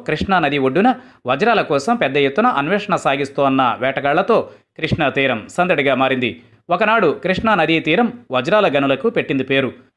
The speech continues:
ఒకప్పుడు కాదు, ఇప్పుడు కూడా కంచిక చెర్ల పరిధిలోని పరిటాల, చందర్లపాడు, గుడిమెట్ల తదితర ప్రాంతాల్లో వానజల్లు కురిసిందంటే ఇప్పటికీ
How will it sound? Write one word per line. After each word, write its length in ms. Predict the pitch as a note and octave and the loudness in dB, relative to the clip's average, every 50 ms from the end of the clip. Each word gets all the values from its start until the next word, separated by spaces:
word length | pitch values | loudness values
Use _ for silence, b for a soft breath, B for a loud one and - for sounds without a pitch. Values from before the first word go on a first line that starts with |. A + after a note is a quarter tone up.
| _ - | _ -4
ఒకప్పుడు 380 | E3+ D#3+ G3+ F#3 G3 A3 G3 G3 G3 | -2 0 0 0 2 0 0 2 2
కాదు, 200 | E3+ D3+ C3 A#2 G2+ - D3 | 2 2 0 -2 -4 -6 -6
ఇప్పుడు 180 | C#3+ - G#3+ G3+ G3 G3 | -4 0 0 0 0 2
కూడా 180 | F#3 F3+ F3 C#3+ A2+ - - - | 2 2 2 2 0 -2 -2 -2
కంచిక 280 | F#3+ G#3 G3+ A#3 A#3 G3 - | -2 -2 0 0 0 0 0
చెర్ల 180 | F3 D3+ E3 | 0 0 0
పరిధిలోని 480 | - E3+ D3 D3+ D3 D3 D3+ D3+ C#3 C#3 C3+ C#3+ | 0 0 0 0 0 2 2 2 0 0 0 0
పరిటాల, 340 | C#3+ D#3 D#3 E3 E3+ E3+ F3+ F#3+ G3 - | 0 0 2 2 2 4 4 2 2 0
చందర్లపాడు, 600 | - D3 C#3+ D3 C#3 C#3+ C3+ - D3+ D3 D3+ F3+ F#3 D3 | -2 -2 -2 0 0 -2 0 0 0 2 2 0 0 0
గుడిమెట్ల 400 | C#3 D3 D3+ D3+ C#3+ - D#3+ E3 F3+ F3+ - | 0 0 0 0 -2 0 0 0 2 2 0
తదితర 300 | C#3+ C3+ C3 C3+ C3 B2 - | 0 -2 0 -2 -2 -2 -2
ప్రాంతాల్లో 480 | - C3+ C3+ C3+ C3+ D#3 D#3 E3 G#3 A#3+ A#3+ A#3+ B B B B B - A#2+ A2+ | 0 0 0 0 0 0 0 2 2 0 0 -2 B B B B B -10 -4 0
వానజల్లు 420 | B2 E3 G#3 A3+ F3+ F3 E3 D#3+ - - | 0 2 2 2 2 2 0 0 0 -2
కురిసిందంటే 500 | D3 D3 - D#3 D3+ D3 C#3+ C#3 G3+ G#3+ G3 C#3 | -6 -6 -4 -4 -2 -2 0 0 0 0 2 0
ఇప్పటికీ 340 | C#3 - D#3 E3 - G#3 | -2 -2 -2 -2 0 0